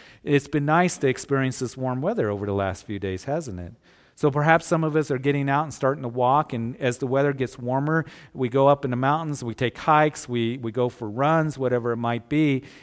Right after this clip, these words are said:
and we know it's important that we take in enough liquids, that we take in enough food to sustain our bodies.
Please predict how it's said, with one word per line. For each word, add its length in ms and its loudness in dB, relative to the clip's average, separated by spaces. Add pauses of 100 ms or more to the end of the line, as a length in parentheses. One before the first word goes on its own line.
and 180 -2
we 120 2
know 260 4
it's 120 -2
important 440 -2
that 100 -2
we 140 -2
take 280 -2
in 120 -2
enough 320 -6
liquids, 540 0
that 120 -2
we 120 -6
take 260 -4
in 80 -2
enough 360 -4
food 360 0
to 180 -4
sustain 540 -2
our 80 -2
bodies. 440 2